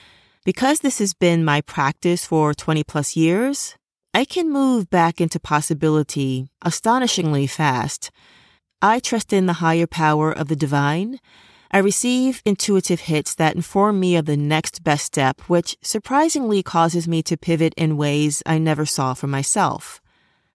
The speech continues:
I'm not one to tell someone how to think or how to be, even though I am guilty of catching myself saying, "You need to do this." I understand belief systems can be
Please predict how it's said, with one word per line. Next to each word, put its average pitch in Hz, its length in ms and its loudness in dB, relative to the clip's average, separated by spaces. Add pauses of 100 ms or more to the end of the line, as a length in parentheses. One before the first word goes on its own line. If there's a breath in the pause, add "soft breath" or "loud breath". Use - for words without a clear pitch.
(120)
I'm 208 160 2
not 285 180 0
one 208 360 2
to 185 440 0
tell 165 380 0
someone 160 640 0
how 151 400 -2
to - 180 -2 (140)
think 160 340 0
or 151 120 2
how 147 260 0
to 156 180 -2
be, 147 400 2 (400 loud breath)
even 247 380 2
though 170 260 4
I 160 200 2
am 165 180 2
guilty 156 460 0
of 151 220 -2
catching 156 380 -2
myself 147 460 0
saying, 165 300 0
"You 285 120 -2
need 427 140 0
to 277 80 0
do 185 180 2
this." 151 400 0 (720 loud breath)
I 220 100 2
understand 214 640 0
belief 180 300 2
systems 165 600 -2
can 165 240 0
be 160 220 0